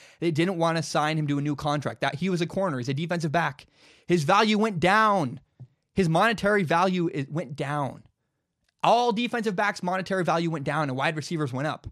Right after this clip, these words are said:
You know why? Because defenders are becoming less relevant. Offenses are gonna score at all-time record highs this year because of the new N F L rules. That's why I don't really buy defense anymore. Like, the,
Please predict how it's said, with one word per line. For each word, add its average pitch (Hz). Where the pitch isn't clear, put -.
You 175
know 214
why? 214
Because 170
defenders 175
are 175
becoming 165
less 143
relevant. 131
Offenses 185
are 180
gonna 170
score 170
at 139
all-time 147
record 143
highs 139
this 131
year 123
because 143
of 135
the 127
new 143
N 143
F 135
L 127
rules. 123
That's -
why 233
I 208
don't 220
really 220
buy 196
defense 190
anymore. 131
Like, 143
the, 147